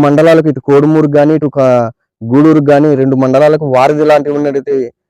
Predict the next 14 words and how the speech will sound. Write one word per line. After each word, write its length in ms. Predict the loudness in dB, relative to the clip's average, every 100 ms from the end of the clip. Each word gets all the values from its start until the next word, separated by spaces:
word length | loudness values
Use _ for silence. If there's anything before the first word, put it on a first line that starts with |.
| _ _ -8
రోడ్డు 320 | 0 2 4 2
నిర్మాణము, 540 | 2 2 2 2 0 0 -4 -10 _ _ _ _ _ -2
పూర్తిగా 340 | 0 2 2 2
నాణ్యత 300 | 2 2 0 2
లేనటువంటి 400 | 2 2 0 0 2
రోడ్డు 220 | 2 2 -2
నిర్మాణం 360 | -4 -6 -6 -6
చేపట్టారు. 480 | -6 -4 -2 -2 -4 _ _ _ _ _ _ -4
ఈ 100 | 0 2
రోడ్డు 280 | 2 4 4 2 0 -8 _ _ -4
పూర్తిగా, 400 | -2 0 2 2 2 -2 _ _ _ -6
ఇందాక 340 | 0 2 2 2
మీరు 140 | 0 0
చూశారు, 380 | 0 2 0